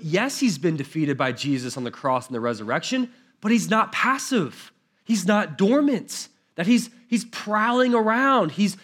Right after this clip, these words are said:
luring people in. He's tempting and deceiving and lying. And his aim is to do far worse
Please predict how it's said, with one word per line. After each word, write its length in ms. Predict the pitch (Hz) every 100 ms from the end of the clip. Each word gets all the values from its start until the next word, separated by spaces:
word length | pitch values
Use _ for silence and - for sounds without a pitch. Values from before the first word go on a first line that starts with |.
| -
luring 720 | 156 180 220 262 262 262 233
people 420 | 214 240 233 226
in. 140 | 247 202
He's 240 | 196 -
tempting 600 | - - 269 254 247 196
and 120 | 160
deceiving 840 | 151 - - 262 262 226 190 151 - - -
and 340 | 190 185 170
lying. 680 | 196 226 285 277 170 107 - _ _ _ -
And 120 | 170
his 280 | 240 180 - -
aim 600 | 202 285 220 139 160 170 _ _
is 240 | - 196 -
to 60 | 208
do 220 | 196 208
far 580 | - - 220 240 262 247
worse 800 | 196 240 254 147 - - -